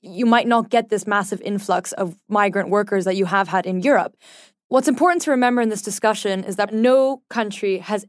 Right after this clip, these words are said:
ever gotten rid of prostitution under any legal regime. That's because many people want more sex than they can get without paying.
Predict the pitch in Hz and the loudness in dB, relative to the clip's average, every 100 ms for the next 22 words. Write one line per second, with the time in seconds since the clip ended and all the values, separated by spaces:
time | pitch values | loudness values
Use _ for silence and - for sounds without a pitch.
0 | - 233 226 214 202 196 190 180 185 - | 0 2 2 0 -2 -2 -4 -2 -4 -6
1 | 180 - - 190 185 - 185 _ _ _ | -6 -8 -4 -4 -4 -10 -14 _ _ _
2 | _ _ 226 226 233 233 220 202 196 214 | _ _ 0 2 4 4 2 0 -6 -2
3 | 208 196 175 180 180 170 - - _ 269 | 2 2 2 0 0 -6 -12 -20 _ 0
4 | 302 330 285 277 285 - 240 214 196 190 | 2 2 4 4 2 0 0 0 0 2
5 | 214 202 202 190 190 190 - 185 185 180 | 0 0 -2 -2 -2 -4 -8 -6 -2 -2
6 | 190 180 170 190 190 - - - 101 | -4 -4 -4 -4 -6 -6 -8 -8 -12